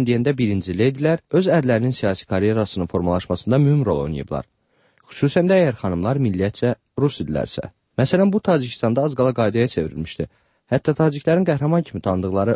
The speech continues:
Babacan Qafurovun da xanımı rus idi. Qafurovu taciklərin tarixi haqqında yazdığı kitaba görə az qala qəhrəman elan eləmişdilər. Amma Moskva İttifaq respublikaların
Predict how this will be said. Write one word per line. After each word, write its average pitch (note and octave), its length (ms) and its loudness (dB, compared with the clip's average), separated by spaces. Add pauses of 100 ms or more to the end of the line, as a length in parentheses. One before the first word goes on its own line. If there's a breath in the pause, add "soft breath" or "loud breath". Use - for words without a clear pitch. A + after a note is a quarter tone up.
Babacan A2 520 0
Qafurovun G2+ 580 -2
da D#2+ 80 -6 (240)
xanımı G2 260 2
rus A2 200 -2
idi. D#2 240 -6 (260)
Qafurovu D#3+ 480 2
taciklərin E3 480 0
tarixi D#3+ 320 -2
haqqında F#2 320 -2
yazdığı F2+ 320 -2
kitaba F#2 340 -2
görə C3+ 220 2
az G2+ 240 -2
qala G2 160 0
qəhrəman A2+ 400 0
elan E2 300 -2
eləmişdilər. D#2+ 480 -6 (540)
Amma A#2+ 200 2
Moskva A#2+ 520 0
İttifaq - 360 -2
respublikaların C3 800 0